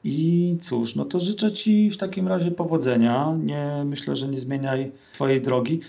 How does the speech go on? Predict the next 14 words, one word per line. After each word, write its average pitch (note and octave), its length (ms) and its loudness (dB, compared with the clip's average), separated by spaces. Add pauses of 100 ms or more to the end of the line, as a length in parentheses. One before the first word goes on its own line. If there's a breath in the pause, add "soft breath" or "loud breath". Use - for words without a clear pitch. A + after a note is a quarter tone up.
chyba D3+ 340 0
że D#3 460 0
jest C#3 260 -4
taki D#3+ 200 -8
plan, F3 260 0
że B2 120 -6
kusi E3+ 300 -6
cię D#3 140 -2
może C3+ 300 -4
jakaś C3 300 -6
inna C4+ 260 2
działka B2 320 -4
w C3+ 60 -10
przyrodzie B2+ 560 -8